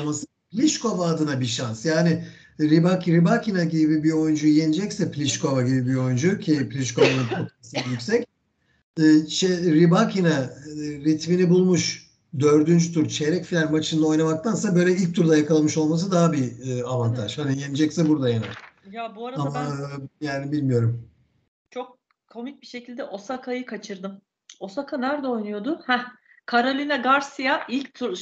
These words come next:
Speaker 2: tabloda arkadaşlar. Caroline Garcia, e, ha, ikinci sayfadaymış. Ben de diyorum niye
Speaker 1: Sen,
Speaker 2: burada göremiyorum?
Speaker 1: sen, sen
Speaker 2: Çünkü
Speaker 1: başka
Speaker 2: kafa
Speaker 1: bir yere kaydın, evet.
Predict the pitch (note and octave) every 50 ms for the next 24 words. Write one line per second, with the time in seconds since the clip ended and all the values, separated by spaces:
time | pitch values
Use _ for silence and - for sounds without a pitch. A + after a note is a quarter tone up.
0 | - - - A3 G#3+ G#3+ G#3+ G#3+ G#3+ G#3 G#3+ A#3 B3+ A#3 - G#3+ G#3+ G#3+ G#3+ A3
1 | G3+ G#3+ G#3 G3+ - - B3+ D4 - - _ _ _ - - - _ _ _ _
2 | _ - - G#3 A3 A#3+ B3+ B3+ C4 B3 A#3 A#3 A#3 B3 C4 B3+ - - B3+ A#3+
3 | A#3+ C4+ D4+ - - _ _ _ _ _ _ _ _ _ _ _ _ _ _ _
4 | _ _ _ _ _ _ _ _ _ - E3+ G3 G3 G#3 B3 B3 A3 - F3 -
5 | - A3+ A3+ A3 - - A3 G3 G3 G3 G3 G3 F#3+ F#3 F#3 - - - A3 A3
6 | A3+ A3 G3 A3 A3+ A3+ G#3+ G3+ G3+ G#3+ A#3 - C#3+ D3 - G#3+ G3 - D4+ -
7 | - D3+ - F#3+ G3 G3 - - D#3+ - - - A3+ G#3+ - A#3+ F3 E3 D#3+ E3
8 | E3 E3+ E3 - C#3 - - - - - D3+ C#3+